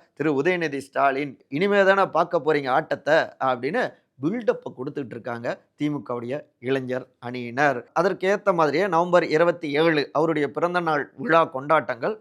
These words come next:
பயங்கரமா இருந்ததுங்க. அமைச்சர்கள், எம் எல் ஏக்கள், கட்சி நிர்வாகிகள் அப்படின்னு அவங்களுடைய படையெடுப்பால குறிஞ்சி இல்லம் இருக்கின்ற பசுமை வழி சாலையில சில மணி நேரம் போக்குவரத்து ஸ்தம்பிச்சதுங்க. அந்த அளவுக்கு குவிஞ்சிட்டாங்க.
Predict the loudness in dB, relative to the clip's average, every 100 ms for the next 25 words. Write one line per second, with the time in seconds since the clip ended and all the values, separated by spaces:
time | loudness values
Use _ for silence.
0 | _ -16 -14 -8 -6 -4 0 -2 -2 -6
1 | -6 -6 -6 -6 -2 0 2 0 0 0
2 | 0 -2 -2 0 -2 -2 -2 -2 -2 -4
3 | -2 2 4 4 2 0 -4 -8 -6 -6
4 | -4 -2 -2 0 0 2 2 2 2 2
5 | 4 2 2 -2 -2 0 0 0 -2 _
6 | _ 0 2 2 2 4 4 4 0 -2
7 | 0 0 0 -2 -2 0 2 2 2 -2
8 | -2 0 2 2 0 -2 -2 -4 -2 -4
9 | -6 -4 -6 -6 -8 -10 _ -4 -4 -4
10 | -8 -8 _ -8 -6 -6 -4 -4 -2 0
11 | 0 0 -12 _ -2 -2 0 2 2 0
12 | -6 -10 -6 -4 -4 -4 -2 -2 -2 -4